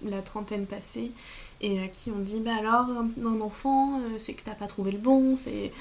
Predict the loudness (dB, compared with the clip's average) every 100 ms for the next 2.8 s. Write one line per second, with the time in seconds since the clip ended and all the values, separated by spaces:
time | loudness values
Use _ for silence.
0 | -14 -2 -2 -2 -10 -20 -14 -4 0 0
1 | 0 -2 2 4 6 6 6 4 2 -2
2 | 0 0 0 0 -2 -2 -2 -4